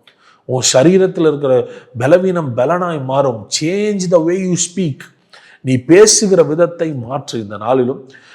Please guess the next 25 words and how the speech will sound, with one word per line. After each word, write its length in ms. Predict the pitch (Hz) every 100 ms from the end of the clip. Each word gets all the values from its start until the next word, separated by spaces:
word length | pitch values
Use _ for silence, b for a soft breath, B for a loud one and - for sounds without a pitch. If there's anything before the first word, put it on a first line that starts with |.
| b -
தெய்வீக 440 | 120 143 151 151
சுகத்தை 460 | - 127 127 127 117
விரும்பி 440 | 110 131 131 135 143 -
எதிர்பார்த்து 600 | 117 127 143 147 147 - 147
கொண்டிருக்கிற 480 | 143 143 135 156
உங்கள் 240 | 139 110 107
ஒவ்வொருவருக்கும் 640 | 113 160 180 175 170 151 117
நான் 160 | 101
சொல்லுகிறேன், 420 | 110 113 107 104 b b b -
உங்களுடைய 440 | 117 120 113 110 107
சுகம் 420 | - 147 151 120 b b _ -
துவங்குவதற்கு 640 | 135 170 170 156 135 127 113
நீங்கள் 280 | 127 151 131
என்ன 160 | 135
செய்ய 220 | 135 120 113
வேண்டும்? 280 | 107 104 95
சுகத்தை 540 | - - 123 143 - 127
பேச 440 | 123 120 123 - 120
தொடங்குங்கள். 600 | 110 107 104 104 87 - b b b _
பலவீனத்தை 640 | 113 127 165 180 165 147 135
குறித்து 280 | 135 135 123 117
பேசினது 460 | 123 - 123 117 101
போதும், 280 | 117 131 107 - b b b 104
பயத்தை 520 | - 143 175 - 175
குறித்து 320 | 165 151 156